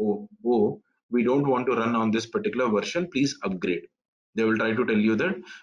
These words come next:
please upgrade the Nginx version, uh, whatever it is installed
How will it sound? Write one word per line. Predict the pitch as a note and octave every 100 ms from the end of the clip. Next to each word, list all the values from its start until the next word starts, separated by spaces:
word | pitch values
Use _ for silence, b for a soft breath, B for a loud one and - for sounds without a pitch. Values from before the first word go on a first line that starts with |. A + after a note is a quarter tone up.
| _
please | C3 C#3 C#3
upgrade | A2+ G#2 B2 A#2
the | A#2
Nginx | A2 G#2+ A2 G#2+ G#2
version, | G2 - F3 G#3+ B B B B _ -
uh, | A2+ G2+
whatever | A2 A#2 A#2+ B2
it | A#2+
is | A2+ - -
installed | A2+ B2+ C#3 - A2 A#2